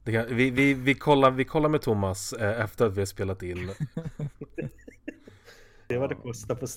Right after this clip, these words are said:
Speaker 3: Steam. Kanske det kommer på rean här. The Quiet
Speaker 2: Ja,
Speaker 3: Man.
Speaker 2: ja. Vad är någon rea nu, eller? Så Black
Speaker 3: Det
Speaker 2: Friday?
Speaker 3: kostar femton euro nu, det är för mycket för Quiet Man.
Speaker 1: Ja, det är
Speaker 3: Jag skulle kunna betala tre euro.
Speaker 1: Det kommer ju,
Speaker 2: Ja.
Speaker 1: det kommer ju sänkas ganska fort, gissar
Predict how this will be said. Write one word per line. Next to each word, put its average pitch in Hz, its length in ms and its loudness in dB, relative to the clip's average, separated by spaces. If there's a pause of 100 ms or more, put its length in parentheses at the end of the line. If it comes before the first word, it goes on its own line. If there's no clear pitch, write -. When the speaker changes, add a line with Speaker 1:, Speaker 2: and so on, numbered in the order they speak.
(120)
Speaker 3:
Steam. 101 320 -6 (380)
Kanske 156 240 2
det 190 100 2
kommer 185 280 4
på 202 160 4
rean 160 580 6
här. 117 480 0 (680)
The 110 80 -6
Quiet - 240 -6
Speaker 2:
Ja, 131 220 -2
Speaker 3:
Man. 131 100 -2
Speaker 2:
ja. 110 240 -8
Vad 135 200 -2
är 151 80 4
någon 147 160 2
rea 135 180 2
nu, 131 200 0
eller? 101 140 -2
Så 110 100 -8
Black 107 200 -2
Speaker 3:
Det 127 60 -10
Speaker 2:
Friday? 123 180 2
Speaker 3:
kostar 135 400 2
femton 143 520 2
euro 113 440 2
nu, 98 160 -6
det 98 180 -4
är 92 40 -4
för 101 120 -10
mycket 95 340 -10
för 95 260 -10 (100)
Quiet - 420 -12
Man. - 120 -16 (300)
Speaker 1:
Ja, 110 120 -4
det 101 120 -4
är 95 100 -2
Speaker 3:
Jag 110 100 -6
skulle - 180 -14
kunna 139 140 -2
betala 139 400 2
tre 147 380 4
euro. 101 240 -2 (580)
Speaker 1:
Det 117 140 0
kommer 113 360 4
ju, 101 80 2
Speaker 2:
Ja. 98 280 -2
Speaker 1:
det 104 80 -2
kommer 107 220 0
ju 101 60 -2
sänkas 98 460 -4
ganska 90 320 -8
fort, - 540 -14
gissar - 260 -14